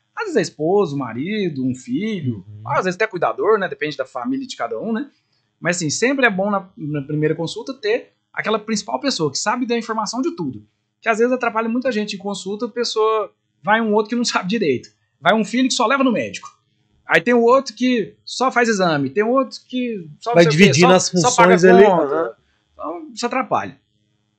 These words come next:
Speaker 1: Mas assim, é, chama muita atenção nossa quando o paciente,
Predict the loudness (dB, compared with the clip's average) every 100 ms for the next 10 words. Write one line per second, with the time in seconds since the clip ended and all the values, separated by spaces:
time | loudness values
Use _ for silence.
0 | _ 0 4 4 2 -4 -6 _ _ _
1 | 0 2 4 4 4 2 0 2 2 2
2 | -2 -2 -4 -2 -2 -2 0 0 -2 -8
3 | _ _ _ _ -6 -2 -2 -2 -2 0
4 | 0 0 0 -2 -4 -8 -14 -18 _ _
5 | -12 -4 -2 0 0 0 -2 -6